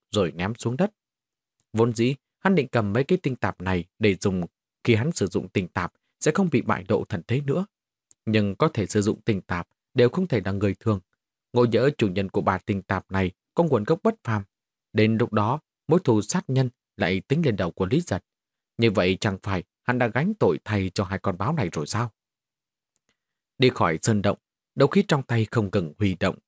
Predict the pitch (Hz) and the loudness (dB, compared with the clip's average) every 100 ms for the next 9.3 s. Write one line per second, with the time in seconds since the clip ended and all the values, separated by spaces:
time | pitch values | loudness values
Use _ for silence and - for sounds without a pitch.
0 | _ 170 165 120 110 - 139 123 110 101 | _ -2 0 0 0 -4 -4 -4 -2 -4
1 | 85 - 87 - _ _ _ _ _ - | -4 -4 -4 -6 _ _ _ _ _ 0
2 | 143 - 98 98 82 - 90 - _ - | 0 2 -2 -2 -4 -2 -2 -4 _ 0
3 | 120 104 - 113 - 160 196 - 95 76 | 0 2 -2 -2 0 -2 0 0 -2 -2
4 | - 127 160 98 - - 87 - 175 - | -2 -2 0 -4 -4 -4 -4 -2 -2 -2
5 | _ _ _ _ - 139 156 156 160 156 | _ _ _ _ -2 0 0 0 0 0
6 | 143 208 180 104 85 - 123 - - 120 | 0 0 0 -2 -4 -6 -4 -4 -2 -2
7 | 110 _ _ _ _ _ _ 143 135 123 | -4 _ _ _ _ _ _ 0 2 2
8 | 123 156 131 101 98 - 123 123 147 214 | 2 0 0 0 -4 -4 -4 -4 -2 -2
9 | - 127 | 0 -2